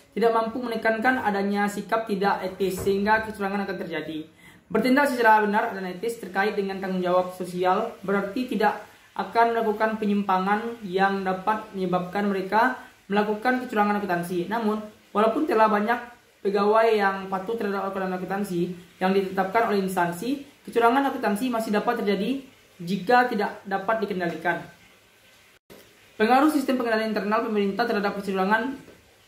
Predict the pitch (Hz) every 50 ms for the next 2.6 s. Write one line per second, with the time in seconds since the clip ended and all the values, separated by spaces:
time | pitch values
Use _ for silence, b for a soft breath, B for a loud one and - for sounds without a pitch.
0 | _ _ - - 196 202 202 202 202 202 202 202 196 196 190 208 196 190 190 185
1 | 185 - 240 233 226 202 196 196 196 196 208 220 226 220 - 190 185 185 190 185
2 | 175 175 - - - - 160 156 - - -